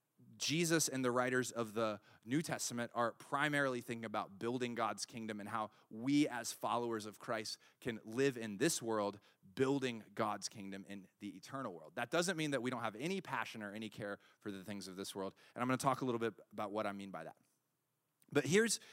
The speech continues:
he-, here's kind of th-, those two things I would say are the two extremes that are both, uh, incorrect, non-biblical views. So what is the correct view? Well, I think it's important for us to see this, that, um, in,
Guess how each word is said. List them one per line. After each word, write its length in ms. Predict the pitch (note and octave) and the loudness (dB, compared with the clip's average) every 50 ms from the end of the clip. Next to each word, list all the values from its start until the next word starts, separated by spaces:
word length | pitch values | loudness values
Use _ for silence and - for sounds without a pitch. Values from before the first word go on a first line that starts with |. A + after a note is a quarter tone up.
| - | -6
he-, 160 | - F3 F#3 D#3 | 0 0 2 6
here's 240 | E3+ G3 G#3 G3+ | 6 6 6 6
kind 180 | - B3 A3+ G3+ | 4 2 2 2
of 160 | F3+ D3+ - - - - - - - - | 2 0 -2 -10 -18 -20 -20 -20 -20 -18
th-, 160 | B2+ B2 C3 - | -18 -16 -14 0
those 320 | A#2+ D#3 - G3+ G3+ - | 2 6 6 6 4 4
two 140 | - G#3+ G3+ | 0 0 2
things 220 | - F#3 E3+ D#3+ D#3 | 2 2 2 4 2
I 100 | C#3+ C3+ | 4 4
would 120 | C#3 C3 | 2 2
say 200 | - - C#3 C3+ | 4 6 6 6
are 140 | A#2+ A#2+ A#2+ | 6 4 4
the 120 | A2+ A2 | 4 0
two 260 | - - - D3+ D3+ | -2 4 6 6 6
extremes 540 | C3+ C3 - - - - C#3 C3 B2+ C3 A#2+ | 6 4 0 -4 -2 0 0 0 0 0 0
that 120 | A2+ B2 A2+ | 0 2 2
are 120 | A2 G#2 | 2 0
both, 480 | G2+ F#2 A#2 A2+ A#2 A#2 A2 - - - - - - - - - _ | 0 -2 0 2 2 2 0 -2 -12 -20 -20 -20 -20 -20 -20 -6 _
uh, 260 | A2+ A2+ G#2+ G#2 D#2+ - - _ _ _ _ _ _ | 2 2 2 0 -2 -6 -12 _ _ _ _ _ _
incorrect, 680 | D3 D3+ D3+ D#3 C#3+ - D3+ C#3+ B2+ B2+ B2+ - - - - _ _ _ _ | -2 0 0 0 -2 -2 -2 0 0 0 0 -2 -8 -18 -18 _ _ _ _
non-biblical 840 | A#2 A#2 B2 A#2 A2+ A#2 A2+ G2+ - F#2+ G#2+ F#2+ F#2+ G2 - - F#2+ | -2 0 0 2 2 0 -2 -4 -6 -6 -6 -4 -4 -6 -6 -6 -10
views. 420 | F#2 A2+ C#3 - - - - - _ _ _ _ _ _ | -6 -6 -8 -8 -8 -12 -16 -16 _ _ _ _ _ _
So 160 | - - C3 | 0 2 4
what 180 | B2 C3 C#3 C3+ | 8 8 8 6
is 180 | C3+ C#3 B2 | 6 2 0
the 60 | A#2+ B2 | -2 -4
correct 360 | - - A#2 A#2 A#2 - - | -6 -4 -4 -4 -4 -6 -10
view? 160 | - - - _ _ - _ _ - _ _ _ _ - - _ - - - - - | -16 -18 -18 _ _ -20 _ _ -20 _ _ _ _ -20 -20 _ -20 -20 -12 4 8
Well, 240 | C#3+ D#3 C#3+ - - - - - | 8 8 8 6 -4 -16 -2 0
I 80 | C3 | 2
think 160 | C#3 F#3 A3+ | 4 4 2
it's 100 | A#3+ - | 6 4
important 380 | G3+ D#3+ - E3 D#3+ C#3+ C3+ B2+ | 4 4 6 6 6 6 6 0
for 120 | - C3+ | -4 -4
us 140 | A#2 A#2+ - | -2 -2 -4
to 100 | - A#2 | -4 -2
see 180 | - - A#2 A2 | -2 -2 -2 -2
this, 360 | G#2 - - - - - - - _ _ _ _ _ - - - - _ - | -2 -4 -6 -6 -8 -8 -10 -12 _ _ _ _ _ -20 -20 -20 -20 _ 2
that, 260 | A2+ D#3 D3+ D3 C#3+ - - - - - _ | 6 8 8 8 8 6 -2 -16 -20 -2 _
um, 220 | B2+ C3+ C3+ C3 - - _ _ _ _ _ _ | 4 4 4 2 -2 -8 _ _ _ _ _ _
in, 360 | C#3+ E3+ G3 A3 A#3 A#3+ G#3+ | 4 4 6 6 4 2 0